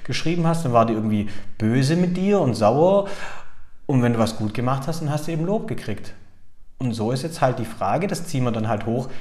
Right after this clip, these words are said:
bis ins Erwachsenentum und oft verraten wir uns dann einfach selber, weil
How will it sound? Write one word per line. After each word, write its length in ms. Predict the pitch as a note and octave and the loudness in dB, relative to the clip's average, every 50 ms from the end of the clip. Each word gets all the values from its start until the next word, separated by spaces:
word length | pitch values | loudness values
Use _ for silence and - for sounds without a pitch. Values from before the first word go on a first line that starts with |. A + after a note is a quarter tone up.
| - - - | -6 -6 -6
bis 160 | B2 A2+ - | -6 -6 -4
ins 240 | B2 A2+ A2+ A2+ - | -4 -4 -4 -4 -4
Erwachsenentum 840 | G#2 G2 F#2 F#2+ - - - D3+ D3+ D#3 - - F3 F#3 F#3+ F3+ F3 - - - - | -4 -4 -4 -4 -4 -2 -2 -2 -2 -2 -2 -2 -2 -2 0 0 0 0 0 0 0
und 140 | - A2+ - | 0 -2 0
oft 240 | - B2 C3+ - - - | -2 -2 -2 -4 -6 -8
verraten 640 | - - - E3+ - - F#2+ G#2 A#2 - D3 C#3 A#2+ | -4 -2 0 0 0 2 0 0 0 0 -2 0 0
wir 160 | B2 B2+ B2 | 0 0 0
uns 240 | C3 C#3 C3+ - - | -2 -2 -2 -2 -4
dann 100 | - A2 | -4 -2
einfach 440 | - G2+ G#2 - - C3+ C#3 - - - | -2 -4 -2 -2 -2 -4 -4 -6 -8 -10
selber, 460 | - - - E3+ G3+ G#3 E3+ C3 G2+ F2+ - - - - - - - - - - - - - - - - - - - - - - | -6 0 2 2 4 4 2 2 0 0 -2 -4 -4 -6 -6 -8 -10 -10 -10 -12 -12 -12 -14 -14 -14 -14 -14 -14 -14 -14 -12 -8
weil 460 | G2 F2+ G2 F#2+ G2 G#2 A2+ C3+ | -4 -2 -2 0 0 0 0 -2